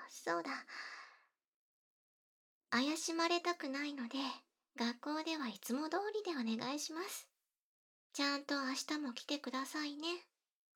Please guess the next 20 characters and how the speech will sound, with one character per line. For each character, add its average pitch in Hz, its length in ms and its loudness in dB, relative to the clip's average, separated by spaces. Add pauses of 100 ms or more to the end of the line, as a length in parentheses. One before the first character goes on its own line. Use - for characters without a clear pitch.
(100)
そ - 220 0
れ 254 260 0
と、 302 160 0 (840)
ジ 285 80 2
ャ 302 140 6
ー 311 40 -2
ジ 311 140 0
は 311 140 4
洗 311 160 4
っ - 20 2
て 311 160 -2
返 320 240 2
し 320 80 -4
て - 80 -6
く 240 100 -4
だ 247 140 -2
さ 277 140 -6 (100)
い。 339 40 -2 (1300)
使 - 240 -4
う 311 60 4